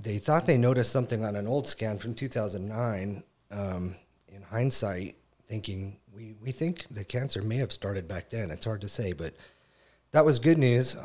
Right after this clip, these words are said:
believe it or not, because there's another cancer, which is what I was ultimately diagnosed with, known as, uh, pancreatic neuroendocrine tumor, or pnet. And the reason that's good is it's, uh,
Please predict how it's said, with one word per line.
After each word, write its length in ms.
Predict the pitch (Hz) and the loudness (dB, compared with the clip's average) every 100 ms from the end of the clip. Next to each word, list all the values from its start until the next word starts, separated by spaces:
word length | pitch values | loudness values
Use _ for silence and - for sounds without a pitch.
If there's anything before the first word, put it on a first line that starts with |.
| - - 120 | -14 -16 -4
believe 220 | 117 110 | 0 0
it 80 | 107 | 0
or 40 | |
not, 200 | 107 113 | 0 0
because 340 | 117 120 107 - | -2 -2 -4 -6
there's 300 | 90 107 104 | -8 -6 -2
another 300 | 135 160 139 | 0 0 0
cancer, 440 | 117 101 120 131 | -2 -2 0 0
which 200 | 110 - | 0 0
is 120 | 101 | -4
what 200 | 98 98 | -4 -4
I 120 | 90 | -2
was 340 | 85 78 - - | -4 -4 -8 -8
ultimately 540 | - 135 113 98 95 92 | -4 -2 -2 -2 -4 -4
diagnosed 580 | 98 90 104 123 - | -4 -2 0 0 -2
with, 220 | 76 65 - 101 | -6 -10 -14 -12
known 200 | 101 90 | -6 -4
as, 280 | 85 76 - | -2 -4 -8
uh, 340 | 90 78 62 58 - _ _ - | -8 -8 -10 -14 -20 _ _ -2
pancreatic 640 | 113 107 92 90 90 - - - | 0 0 -2 -2 -4 -8 -16 -16
neuroendocrine 760 | 104 101 95 107 107 - 80 78 | -4 0 0 0 -2 -4 -6 -6
tumor, 420 | - 82 65 80 - | -6 -6 -6 -10 -12
or 80 | 85 | -12
pnet. 400 | - 151 90 62 _ _ _ _ _ _ _ _ _ - | -4 -2 -2 -6 _ _ _ _ _ _ _ _ _ -12
And 320 | 87 82 64 - _ | -8 -8 -8 -12 _
the 80 | - | -2
reason 240 | 113 156 117 | 2 4 4
that's 200 | 98 - | 2 0
good 360 | 139 131 95 | 2 2 2
is 140 | 90 104 | 0 -2
it's, 220 | 90 - | -4 -6
uh, 280 | 82 60 | -6 -10